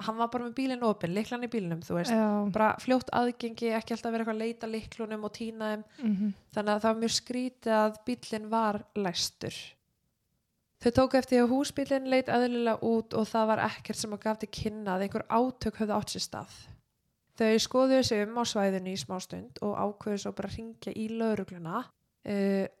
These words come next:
Speaker 1: þau hringdu, sem sagt, í lögregludeildina í sýslunni sem að Lúsin er staðsett í. Og lögreglumenn, þeir mættu á vettvang, tóku skýrslu á foreldrum og byrjuðu bara svona svolítið að ganga um svæðið. Athuga hvort að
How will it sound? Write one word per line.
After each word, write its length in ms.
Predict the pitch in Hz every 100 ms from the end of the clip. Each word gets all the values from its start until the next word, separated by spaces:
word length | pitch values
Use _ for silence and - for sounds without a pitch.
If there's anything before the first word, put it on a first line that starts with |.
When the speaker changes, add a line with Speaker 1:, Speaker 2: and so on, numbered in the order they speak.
| _ _
Speaker 1:
þau 60 | 214
hringdu, 280 | 220 214 220
sem 160 | 208
sagt, 120 | 202 -
í 80 | 214
lögregludeildina 720 | 214 214 214 208 208 202 202
í 120 | 214
sýslunni 640 | - 226 208 - 196 185 185
sem 120 | 214
að 120 | 202
Lúsin 320 | 208 208 - 196
er 100 | 190
staðsett 440 | 196 185 - 170
í. 100 | - 185 - _ _ _
Og 360 | 208 196 196 190
lögreglumenn, 580 | 208 202 208 220 226 233
þeir 160 | - 220
mættu 320 | 214 208 190
á 60 | 180
vettvang, 360 | - - 226 -
tóku 240 | - 214
skýrslu 480 | 226 - 220 - -
á 80 | 202
foreldrum 460 | 202 185 180 185 196
og 140 | 202
byrjuðu 300 | 214 208 214 208
bara 120 | 202
svona 200 | 202 196
svolítið 280 | 208 202 202
að 60 | 202
ganga 280 | 202 202
um 40 | 185
svæðið. 300 | 170 151 - _ _ _ -
Athuga 380 | 190 196 202 196
hvort 240 | 190 -
að 220 | 185 185